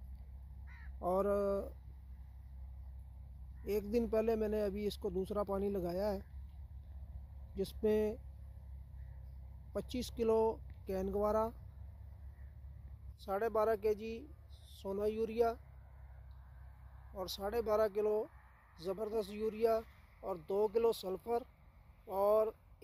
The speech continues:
एक मन शीरा जो है वो मैंने इसमें फर्टिगेट किया है।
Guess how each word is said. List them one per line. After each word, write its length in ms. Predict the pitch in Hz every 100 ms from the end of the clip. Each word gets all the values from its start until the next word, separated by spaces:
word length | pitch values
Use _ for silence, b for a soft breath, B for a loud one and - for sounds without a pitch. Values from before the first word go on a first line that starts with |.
| 226
एक 260 | 240 240
मन 360 | 226 208 208 214 - - -
शीरा 460 | - - 208 233 226
जो 180 | 214
है 240 | 185 175 208 - - - - -
वो 140 | 190 214
मैंने 280 | 208 208
इसमें 280 | 208 - 220
फर्टिगेट 540 | - 175 175 202 196 185
किया 260 | - 165
है। 120 | 139